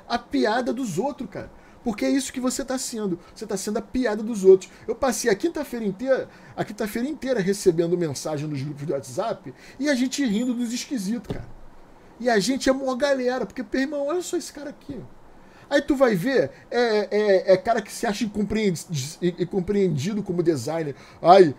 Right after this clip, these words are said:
eu sou um designer tão foda que ninguém me compreende." Aí não consegue lançar porra nenhuma. Aí vai lá e escreve um monte, um monte de merda. Tem um cara, mano, é que ninguém no Rio suporta o cara. O maluco não consegue jogar com ninguém no Rio de Janeiro, mano.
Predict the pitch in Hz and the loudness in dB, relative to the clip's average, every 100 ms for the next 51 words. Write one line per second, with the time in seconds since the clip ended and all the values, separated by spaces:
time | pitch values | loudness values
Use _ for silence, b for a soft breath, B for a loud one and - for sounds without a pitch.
0 | - 151 196 185 170 180 170 196 214 - | -4 -4 2 4 6 4 2 0 -2 0
1 | 170 185 190 175 185 202 202 196 196 175 | 0 0 -2 -2 -2 -2 -4 -4 -2 0
2 | 175 123 117 B 220 247 247 208 233 233 | 0 -4 -8 B -6 -4 -6 -6 -4 -4
3 | 208 240 226 - 240 254 247 202 151 B | -4 -6 -10 -8 -6 -4 -2 -2 -2 B
4 | B 143 135 165 165 190 - 190 190 170 | B -4 0 2 2 0 2 0 0 -2
5 | 196 202 156 156 185 208 170 135 113 113 | -6 -8 -10 -8 -8 -10 -8 -8 -8 -12
6 | - B B B - 247 269 190 269 269 | -16 B B B -4 -2 -2 -2 2 2
7 | 233 196 170 165 240 208 269 240 220 220 | 2 2 0 -2 -2 -2 -2 0 0 0
8 | 240 - 233 220 - - 175 139 107 104 | -2 -4 -4 -6 -6 0 2 2 -2 -10
9 | - - - - - - 226 233 240 262 | -12 -12 -14 -20 -6 -2 0 0 -2 -2
10 | 247 226 208 247 233 233 247 262 254 196 | -4 -4 -4 -2 -2 -4 -4 -4 -2 -2
11 | 233 262 196 233 214 233 185 180 127 - | -2 0 -2 -2 -6 -4 0 2 0 -6